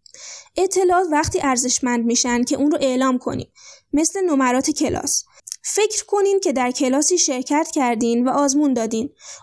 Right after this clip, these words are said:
استاد اون کلاس برگه ها رو تصحیح کرده. الان نمرات شما دست استاده، ولی نمرات شما به درد نمیخوره.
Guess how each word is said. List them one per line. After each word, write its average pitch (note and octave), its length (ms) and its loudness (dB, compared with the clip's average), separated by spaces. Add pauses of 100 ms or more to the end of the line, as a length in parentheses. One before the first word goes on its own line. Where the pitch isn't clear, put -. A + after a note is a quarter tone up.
استاد G4+ 380 0
اون G4+ 200 2
کلاس F#4 380 2
برگه B3 360 0
ها C4+ 100 0
رو C#4+ 140 2
تصحیح C4+ 480 -2
کرده. A3+ 420 -2 (400)
الان F4+ 220 2 (100)
نمرات D#4 420 2
شما E4 280 2 (140)
دست - 220 -2
استاده، D#4 560 0
ولی E4 180 2 (100)
نمرات E4 420 2
شما E4 260 0
به G4 100 2
درد F#4 240 2
نمیخوره. F#4+ 720 0